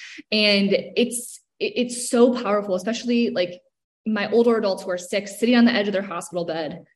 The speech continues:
they maybe have just escaped death or had some insane surgery and they're in a lot of pain. And if you can get them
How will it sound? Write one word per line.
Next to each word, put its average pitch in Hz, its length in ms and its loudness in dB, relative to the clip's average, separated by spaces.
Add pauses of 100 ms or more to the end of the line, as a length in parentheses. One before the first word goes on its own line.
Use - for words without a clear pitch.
(220)
they 233 280 6
maybe 233 500 10
have 202 400 6 (160)
just 202 240 4
escaped 180 560 0
death 175 300 0
or 175 100 -4
had 190 280 -2
some 190 360 -4
insane 208 920 2
surgery 190 580 0
and 175 80 -4
they're 180 80 -6
in 214 160 0
a 208 40 0
lot 196 160 0
of 190 60 -4
pain. 196 300 -4
And 185 80 -6
if 185 120 -8
you 233 140 -2
can 269 240 4
get 202 260 0
them 170 380 -8